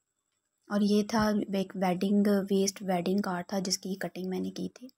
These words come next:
और इसको ये मैंने अटैच कर दिया इसके ऊपर। So, अब बारी है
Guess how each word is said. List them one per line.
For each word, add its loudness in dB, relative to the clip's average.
और -8
इसको -8
ये -4
मैंने -2
अटैच -6
कर -12
दिया -12
इसके -12
ऊपर। -18
So, -4
अब 4
बारी 2
है 2